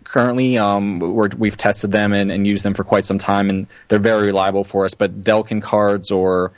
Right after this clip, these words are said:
Lexar or whatever you wanna get, as long as, um, they're spec'd out to meet the, the performance. Otherwise, your video is gonna start to buffer overrun, and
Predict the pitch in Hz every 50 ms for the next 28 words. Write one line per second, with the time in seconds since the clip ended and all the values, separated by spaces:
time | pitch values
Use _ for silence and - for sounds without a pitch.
0 | _ _ _ 101 110 104 - - 113 104 101 101 98 107 117 120 113 117 104 110
1 | 107 101 104 98 92 92 90 110 107 101 98 98 98 - 110 117 127 131 127 120
2 | 113 110 107 107 101 - - - _ _ - - _ _ _ _ _ - 110 107
3 | 104 101 - 196 208 - - _ _ _ _ - _ _ _ _ _ - 139 110
4 | 117 110 - - - - - 120 117 113 - 113 107 104 98 95 76 - - -
5 | 113 110 104 104 107 101 101 - - 95 95 92 92 92 95 95 - - - -
6 | 107 101 95 92 - 113 120 117 113 110 104 104 101 104 104 95 92 104 101 104
7 | 107 101 101 92 - 107 98 98 - 107 98 92 - 98 92 - 107 104 - 113
8 | 104 101 98 104 101 98 98 98 98 98 98 98 98 90 - 98 101 98 98 95
9 | 95 95 92